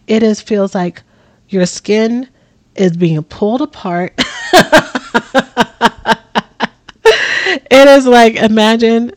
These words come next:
Superman, you know, when he rips open his button-down shirt to expose,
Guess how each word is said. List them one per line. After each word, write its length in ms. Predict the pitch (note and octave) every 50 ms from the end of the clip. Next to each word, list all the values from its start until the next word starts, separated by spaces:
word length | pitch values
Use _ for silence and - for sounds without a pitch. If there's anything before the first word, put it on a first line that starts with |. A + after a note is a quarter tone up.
| - _ _
Superman, 840 | - - - - A#3 - A#3 G#3+ G#3+ G3+ G3 G3 F#3+ G3 G3 A3 - _
you 120 | - G#3+ G3+
know, 340 | F#3+ F3+ E3+ E3+ F3 F#3+ - _ _ _ _ _ _
when 140 | - F#3+ F#3
he 100 | G3 F#3
rips 280 | F3+ G3+ G#3 G3+ - -
open 340 | G#3+ G3+ G3+ - G#3 G3 G#3
his 540 | G3+ A3+ G3 F#3 F#3 F3+ F3+ F3+ - _ _ _ -
button-down 800 | F#3+ F3 G3 - F#3+ F#3+ F#3 F3+ F3 F3 F3 F3 F3 F3+ F#3 - _
shirt 400 | - - - F#3+ F3 F3 E3+ -
to 160 | - - F#3
expose, 840 | F3+ E3+ - - - - F3 E3+ E3 E3 E3 E3 F3+ - - - -